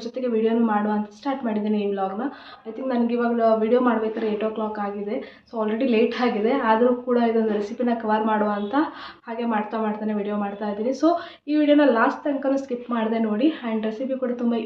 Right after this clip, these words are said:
ಈಸಿಯಾಗಿ ಬೇಗನೆ ಮಾಡುವಂಥದ್ದು. ಗೈಸ್, ಇವತ್ತು ನಾನು ಮಾಡಿರುವಂಥ ರೆಸಿಪಿ ಬಂದ್ಬಿಟ್ಟು ಎಗ್ ಬಿರಿಯಾನಿ. So ಬನ್ನಿ ಹೇಗೆ ಮಾಡೋದು ಅನ್ನೋದನ್ನ ನೋಡಿ ಇವಾಗ ಶೇರ್ ಮಾಡ್ತೀನಿ. So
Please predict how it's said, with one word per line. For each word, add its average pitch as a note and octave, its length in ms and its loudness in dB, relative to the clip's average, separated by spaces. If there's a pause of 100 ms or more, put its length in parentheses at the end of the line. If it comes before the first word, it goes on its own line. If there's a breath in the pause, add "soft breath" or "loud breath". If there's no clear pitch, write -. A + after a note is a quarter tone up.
ಈಸಿಯಾಗಿ A#3 500 -2
ಬೇಗನೆ G#3+ 380 2
ಮಾಡುವಂಥದ್ದು. G3 640 -6 (380)
ಗೈಸ್, D#4+ 300 0
ಇವತ್ತು C4 200 4 (100)
ನಾನು A#3+ 120 2 (100)
ಮಾಡಿರುವಂಥ A#3+ 400 4 (140)
ರೆಸಿಪಿ G#3+ 360 -8
ಬಂದ್ಬಿಟ್ಟು G#3+ 420 -2 (200)
ಎಗ್ G#3+ 200 -4
ಬಿರಿಯಾನಿ. G#3 380 2 (100)
So A#3+ 80 2 (160)
ಬನ್ನಿ A3+ 180 4 (120)
ಹೇಗೆ A3 200 4 (120)
ಮಾಡೋದು G#3 340 4
ಅನ್ನೋದನ್ನ G3+ 400 0 (220)
ನೋಡಿ G#3+ 200 0 (600)
ಇವಾಗ G3+ 240 -4 (180)
ಶೇರ್ A3 240 -2
ಮಾಡ್ತೀನಿ. F3+ 400 -4 (2000)
So D#4+ 60 6